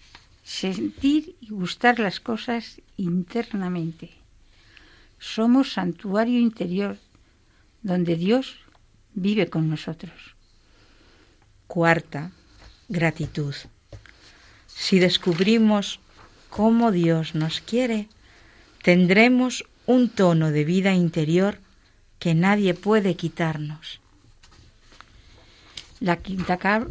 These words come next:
Speaker 1: clave es la cristocéntrica. Jesucristo nos abraza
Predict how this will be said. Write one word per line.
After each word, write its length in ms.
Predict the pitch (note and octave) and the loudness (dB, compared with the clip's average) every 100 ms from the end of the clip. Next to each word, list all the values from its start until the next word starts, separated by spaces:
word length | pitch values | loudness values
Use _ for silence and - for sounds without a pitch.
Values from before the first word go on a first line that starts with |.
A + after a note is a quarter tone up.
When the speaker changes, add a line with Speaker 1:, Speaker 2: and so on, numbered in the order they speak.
| - | 0
Speaker 1:
clave 460 | A3 A#3 C#4+ D4+ | 4 4 2 -2
es 160 | - G#3 | -4 -4
la 220 | A3+ A3+ | 2 0
cristocéntrica. 1080 | A3 F3+ - F3+ - B3 C4+ F3+ G3+ - F3 _ _ _ _ _ - - - - | 0 -6 -4 -8 -2 2 2 2 -8 -12 -18 _ _ _ _ _ -20 -20 -20 -20
Jesucristo 800 | - G#3 G#3 F#3+ C#4+ - - E4+ | -8 -4 -4 -2 -2 -2 -2 2
nos 240 | B3+ G3 E3+ | 2 2 -2
abraza 640 | F3+ G3+ A3 - A3+ - | 0 0 -2 -6 -8 -8